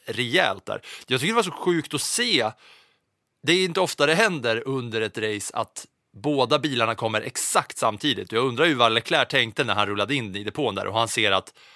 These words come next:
oj, Sainz är precis här framför och de, eh, de byter hans däck. Leclerc måste ju liksom bromsa in i, eh, redan den begränsade depå, eh,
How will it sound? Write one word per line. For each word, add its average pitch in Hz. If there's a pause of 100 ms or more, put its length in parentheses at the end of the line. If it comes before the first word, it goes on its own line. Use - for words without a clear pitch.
(560)
oj, 117
Sainz 131
är 101
precis -
här 101
framför 104 (100)
och 120
de, 107
eh, 98
de 113
byter 113
hans 139
däck. - (340)
Leclerc 143 (340)
måste 135
ju 120
liksom 104 (280)
bromsa 117
in 120
i, 101
eh, 98
redan 98
den 98
begränsade 107
depå, 92
eh, 87